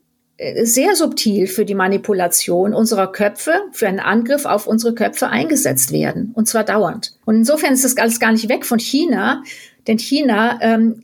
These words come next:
in dem Falle ist eben, da ist eben das, die Regierung derjenige, der hier eingreift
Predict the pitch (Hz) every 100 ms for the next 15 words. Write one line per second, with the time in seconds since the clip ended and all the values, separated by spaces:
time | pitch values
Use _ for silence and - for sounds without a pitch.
0 | - 220 208 262 269 269 294 226 226 -
1 | 214 208 190 180 190 - - 208 196 180
2 | - 196 202 190 175 190 214 262 302 302
3 | 226 233 254 269 285 269 277 285 _ -
4 | 180 196 202 226 - 160 208 233 262 262
5 | 285